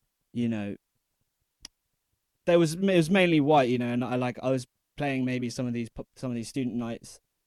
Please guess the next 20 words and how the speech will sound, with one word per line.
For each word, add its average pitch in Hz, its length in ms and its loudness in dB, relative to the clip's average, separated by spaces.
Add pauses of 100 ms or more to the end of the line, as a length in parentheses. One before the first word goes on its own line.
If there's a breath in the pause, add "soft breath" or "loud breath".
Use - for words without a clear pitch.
(220)
uh, 113 360 -4
playing 131 220 -4
student 123 240 -4
disco 120 280 -6
nights. 110 220 -8
And 127 100 -6
I - 20 -4
think 185 240 0
I 151 80 4
started 156 460 6
to, 123 400 2 (800)
around 127 320 2
the 120 60 -2
time 123 220 -2
maybe, 120 180 0
like, 113 140 -6
twenty 120 160 -4
sixteen, 110 320 -8
twenty 120 160 -6
seventeen, 113 560 -6